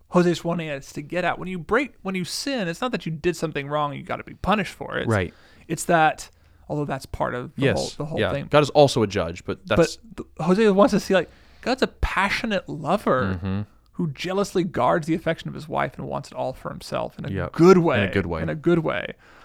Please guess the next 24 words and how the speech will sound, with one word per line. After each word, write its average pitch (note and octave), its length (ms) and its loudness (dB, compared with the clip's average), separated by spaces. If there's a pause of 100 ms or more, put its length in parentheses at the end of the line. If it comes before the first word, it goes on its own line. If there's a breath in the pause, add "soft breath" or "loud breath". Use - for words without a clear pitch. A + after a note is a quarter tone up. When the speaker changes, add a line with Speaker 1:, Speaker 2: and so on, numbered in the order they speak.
(200 soft breath)
Speaker 1:
Um, D3 800 -2 (160)
Speaker 2:
Yeah, F#2 280 -2
it's D3+ 180 6
a D#3+ 40 2
good, D3+ 400 6
I B2 100 4
think D3 140 2
it's A2+ 100 -2
a G#2+ 40 -2
good A#2 200 2
mental G#2 280 2
exercise, F2 560 -4
a - 20 -8
good F#2+ 140 -2
spiritual G2 840 -2
exercise F2+ 420 -6
for F#2+ 140 -8
people F#2 440 -4 (380 soft breath)
to, - 100 -4
like, F#2+ 160 2
think B2+ 280 -2
about C3+ 180 2
your A2+ 100 -2
sin F#2+ 460 -4